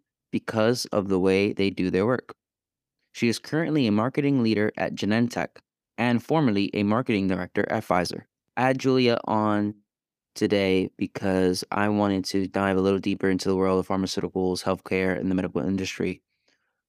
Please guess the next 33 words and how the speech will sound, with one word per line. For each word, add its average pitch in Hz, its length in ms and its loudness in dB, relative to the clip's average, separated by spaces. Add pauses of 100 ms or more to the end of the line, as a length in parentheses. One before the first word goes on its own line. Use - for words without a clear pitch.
(120)
But 101 140 2
more 117 240 2
importantly, 90 760 0 (520)
she's 127 420 0
a 117 60 2
marketing 104 520 2
leader 98 440 0
that 98 240 0
has 98 180 -2
a 95 80 -4
lot 95 220 0
to - 80 -12
share 92 580 0
on 92 640 -2 (640)
what 110 260 2
is 135 120 -2
the 127 80 0
purpose 123 340 -2
of 110 140 -2
being 117 180 2
a - 20 2
marketer 113 400 2
in 113 60 0
the 110 80 0
first 113 260 0
place? - 360 -10 (420)
How 117 160 2
do 131 80 2
you 139 140 4
make 120 320 2
this 110 180 2
career 101 640 -2
fulfilling 104 760 0